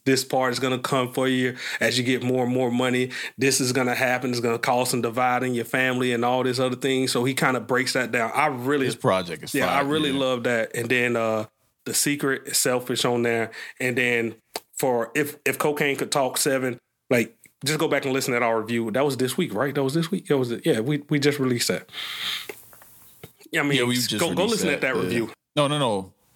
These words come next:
Speaker 2: Yeah, that review is a couple weeks
Speaker 1: Okay.
Speaker 2: ago.
Speaker 1: Okay. Go b-
Speaker 2: No, we just did the If Cocaine Could Talk. That's gonna drop this week.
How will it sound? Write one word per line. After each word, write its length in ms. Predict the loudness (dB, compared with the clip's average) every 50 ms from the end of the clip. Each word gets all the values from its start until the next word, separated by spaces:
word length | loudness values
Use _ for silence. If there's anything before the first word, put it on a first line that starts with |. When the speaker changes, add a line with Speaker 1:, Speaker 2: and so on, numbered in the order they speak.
| _ _ _ _ _ _ _ _ _ _ _ -4
Speaker 2:
Yeah, 200 | -2 0 0 0
that 220 | 2 0 0 0 0
review 440 | 0 0 0 2 2 2 2 2
is 140 | 0 0 0
a 60 | -2
couple 260 | 0 0 0 0 0 0
weeks 240 | 0 0 0 0
Speaker 1:
Okay. 80 | 0 -2
Speaker 2:
ago. 280 | -2 -2 -2 -4 -4 -8 _ _ _ -20 -20 _ _ _ -2
Speaker 1:
Okay. 320 | 0 0 2 0 -2 -2 -6 _ _ _ _
Go 140 | 2 4 4
b- 120 | 4 2 -4 -8 _ _ _ _ _
Speaker 2:
No, 180 | 0 0 2 0
we 220 | 0 0 -2 0 0
just 300 | 0 0 0 -2 0 0
did 140 | 0 0 2
the 120 | 0 0
If 160 | 0 -2 -2 0
Cocaine 480 | 0 2 2 2 0 0 0 0 0
Could 160 | -2 -4 -2
Talk. 320 | 0 2 2 2 2 -2 _ _ _ _ _ _ _ _ _ _ _ _ _ _ _ -2
That's 180 | -2 0 0
gonna 200 | 0 -2 -2 0
drop 280 | 0 0 0 0 0 0
this 200 | 0 0 0 0
week. 220 | -2 -4 -6 -8